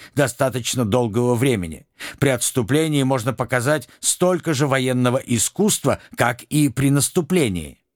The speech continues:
Старик бросил взгляд назад — и, видя, что всадники доехали до холма,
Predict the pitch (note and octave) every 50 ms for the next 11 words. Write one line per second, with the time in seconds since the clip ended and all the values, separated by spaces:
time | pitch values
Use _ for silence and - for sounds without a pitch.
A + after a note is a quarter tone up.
0 | _ _ _ _ _ _ _ _ _ _ _ _ _ _ _ - - - - A2+
1 | G#2 G2+ G#2+ A2 F2+ - - D#2+ D#2+ G#2+ A2 G#2+ F#2+ - F#2+ F#2 F2 E2+ D#2 D#2
2 | F#2 F#2+ F#2+ F2+ F2 - F2 F2+ F#2 F#2+ C3 D3 D3 D3 _ _ _ _ _ _
3 | _ - C3+ C3+ C3 D3+ D#3+ D3 D3+ C3 - - - C#3+ A#2+ - - - D3 C3+
4 | A#2 A#2 A#2+ - - A2+ F#2+ G#2+ G#2+ G#2+ G#2+ F#2+ - - F#2+ F#2 F2 F2 F2+ -
5 | F#2+ F2+ F2 F#2 G#2+ C#3 D#3+ D#3 -